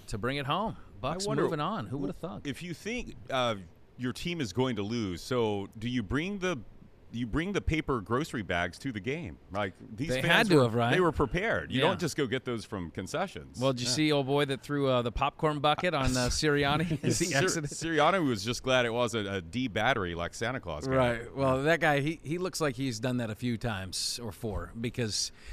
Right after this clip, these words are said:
Speaker 1: as soon as he did it, he's like, "I'm heading to the exits."
Speaker 2: <laughs> I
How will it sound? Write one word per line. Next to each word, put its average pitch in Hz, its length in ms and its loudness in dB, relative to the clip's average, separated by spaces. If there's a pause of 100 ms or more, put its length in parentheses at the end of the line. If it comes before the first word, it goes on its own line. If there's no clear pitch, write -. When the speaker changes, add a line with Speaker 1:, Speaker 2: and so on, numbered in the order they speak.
Speaker 1:
as 131 120 2
soon 196 160 8
as 156 100 4
he 147 80 6
did 135 220 8
it, 127 60 6
he's 120 120 2
like, 120 180 0
"I'm 120 120 0
heading 147 260 2
to 139 60 -4
the 139 140 6
exits." 139 400 0
Speaker 2:
<laughs> 147 60 4
I 135 80 2